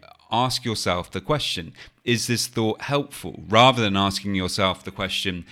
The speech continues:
"Is this an O C D thought?" Because, you know, you can easily go down the rabbit hole of O C D trying to ascertain whether it's O C D or not.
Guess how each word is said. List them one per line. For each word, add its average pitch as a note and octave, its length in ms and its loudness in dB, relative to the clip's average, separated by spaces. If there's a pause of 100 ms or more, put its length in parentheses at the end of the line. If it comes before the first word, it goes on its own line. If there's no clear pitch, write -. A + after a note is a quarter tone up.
(160)
"Is A2+ 200 0
this G#2 180 0
an G2 120 0
O F#2+ 120 4
C F#2 220 -2
D F2+ 140 0
thought?" G2 420 2
Because, F#2+ 560 0 (300)
you G#2+ 100 -2
know, F2 280 0 (240)
you A#2+ 220 -2
can B2 140 2
easily C3 540 0
go A2 220 6
down G#2 200 6
the G2 80 2
rabbit A2 340 6
hole F#2 200 4
of F2+ 80 0
O F#2 140 4
C F#2 220 -2
D F2 200 -2
trying G#2+ 520 2
to - 160 -4
ascertain G#2 680 0 (220)
whether F#2 340 0
it's - 200 -4 (100)
O F2+ 120 -2
C E2+ 200 -8
D F2+ 240 -8
or F2+ 140 -6
not. A#2 380 -2